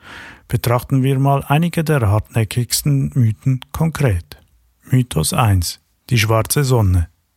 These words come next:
Das kreisförmige Ornament im Obergeschoss des Nordturms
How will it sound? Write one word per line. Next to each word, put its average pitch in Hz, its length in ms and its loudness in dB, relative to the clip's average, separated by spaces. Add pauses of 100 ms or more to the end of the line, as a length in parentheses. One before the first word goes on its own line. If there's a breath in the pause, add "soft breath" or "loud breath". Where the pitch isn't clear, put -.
(160)
Das 104 200 2
kreisförmige 135 920 0
Ornament 147 560 0
im 110 120 0
Obergeschoss 120 720 0
des 120 200 0
Nordturms 113 680 0